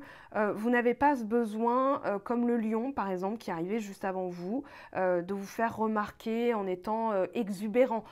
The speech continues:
Je, voilà, euh, y a, vous, imaginons que vous êtes, euh, ascendant lion et lune en lion,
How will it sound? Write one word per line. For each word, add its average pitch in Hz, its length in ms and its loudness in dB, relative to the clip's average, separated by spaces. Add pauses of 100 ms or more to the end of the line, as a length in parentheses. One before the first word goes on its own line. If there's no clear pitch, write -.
(260)
Je, 196 60 0 (180)
voilà, 208 320 4 (300)
euh, - 160 -2
y 214 140 2
a, 196 140 6
vous, 190 300 -8
imaginons 247 500 4
que 220 60 -4
vous 202 80 -6
êtes, 185 180 -4
euh, 190 240 0 (380)
ascendant 233 360 2
lion 233 300 2
et 220 80 2
lune 208 220 0
en 202 80 2
lion, 214 380 0